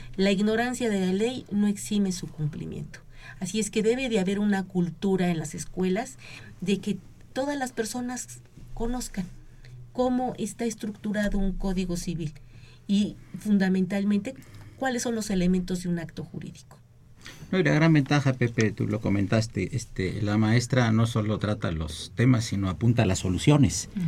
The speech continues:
Speaker 3: Sí,
Speaker 2: Y
Speaker 3: así
Speaker 2: esto
Speaker 3: es.
Speaker 2: creo que es muy novedoso en un libro, ¿no?
Speaker 3: Lo es.
Speaker 2: ¿Verdad?
Speaker 3: Sí. Mira, te quería decir algo a
Speaker 2: Sí.
Speaker 3: propósito de todo lo que estuvimos diciendo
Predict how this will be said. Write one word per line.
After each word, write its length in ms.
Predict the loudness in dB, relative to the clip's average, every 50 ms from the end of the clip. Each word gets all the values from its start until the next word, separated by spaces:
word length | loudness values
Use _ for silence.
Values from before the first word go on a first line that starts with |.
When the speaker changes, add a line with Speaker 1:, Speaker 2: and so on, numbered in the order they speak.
| 0 4
Speaker 3:
Sí, 220 | 6 8 8 8 6 4 6
Speaker 2:
Y 100 | 8 8
Speaker 3:
así 120 | 8 10 8
Speaker 2:
esto 160 | 8 8 8
Speaker 3:
es. 80 | 6 6
Speaker 2:
creo 180 | 4 4 4
que 140 | 6 6 4
es 100 | 6 8
muy 160 | 8 8 10
novedoso 480 | 10 8 8 8 8 6 4 4 2 2
en 80 | 4
un 140 | 4 4 6
libro, 340 | 6 6 6 6 4 4 4
¿no? 180 | 2 2 0 0 -4 -10 -10 -4
Speaker 3:
Lo 220 | -2 0 0 0
es. 160 | 0 -2 -2 -4 -6 -8 -6 -4 0
Speaker 2:
¿Verdad? 320 | 0 2 4 4 2 2 0 -4 -12
Speaker 3:
Sí. 240 | -6 -2 0 0 0 -2 -4 -14 -18 -16 -14 -14 -12 -12 -12 -14 -8 -2
Mira, 220 | 2 2 4 4 6
te 100 | 6 6
quería 160 | 6 6 6
decir 220 | 6 6 6 6 6
algo 180 | 6 6 4
a 20 | 4
Speaker 2:
Sí. 60 | 2
Speaker 3:
propósito 640 | 2 2 6 6 6 6 6 4 2 4 4 2 2 0 -6 -12 -12 -6 0 2
de 80 | 2
todo 240 | 4 4 4 6 8
lo 60 | 6 6
que 100 | 6 4
estuvimos 360 | 2 4 6 6 8 8 6
diciendo 500 | 6 4 4 6 6 8 8 8 6 4